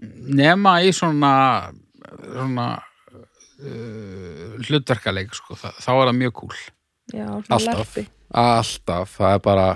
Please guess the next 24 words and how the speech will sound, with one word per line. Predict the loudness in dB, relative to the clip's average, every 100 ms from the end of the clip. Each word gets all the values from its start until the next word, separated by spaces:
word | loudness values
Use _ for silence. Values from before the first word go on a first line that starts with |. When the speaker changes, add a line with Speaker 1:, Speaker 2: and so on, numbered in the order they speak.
| -4 -20 _ _ _
Speaker 3:
það | -10
er | -6
bara | -4
gefið. | 4 4 4 -2 _ _ _ _ _ _ _ _ _ _ _ _ _ _ _ _ _ _ _
En | -4
sko, | 2 6 8 8 6 0 -12 -20 _ _ _ _ _ _ _ _ _ _ _ _ _ _ -2
í |
dag | 4 8 8
er | 8
erfitt | 6 4 4
að | 4
vera | 4
riddari. | 2 -4 -8
Maður | -4 2
þarf | 4 6
einmitt | 4 2
að |
vera | 2 2
Paul | 0
McCartney | 0 -4 -4 -2 -2
eða | -4 -8 -10 -8 -4
Rod | -4
Stewart | -4 -6 -6 -8
eða, | -10 -10 -12